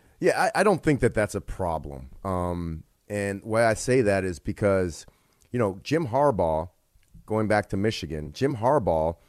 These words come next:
had his coordinators that everybody he wanted, and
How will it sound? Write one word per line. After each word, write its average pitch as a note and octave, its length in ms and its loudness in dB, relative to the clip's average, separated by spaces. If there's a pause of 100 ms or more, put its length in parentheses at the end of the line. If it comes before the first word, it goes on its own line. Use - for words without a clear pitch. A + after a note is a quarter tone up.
(120)
had G#2 200 0
his A2 140 0
coordinators G2+ 720 0
that F#2 120 0
everybody G#2 520 2
he G2+ 180 -4
wanted, G2 560 -2 (380)
and F#2+ 560 -2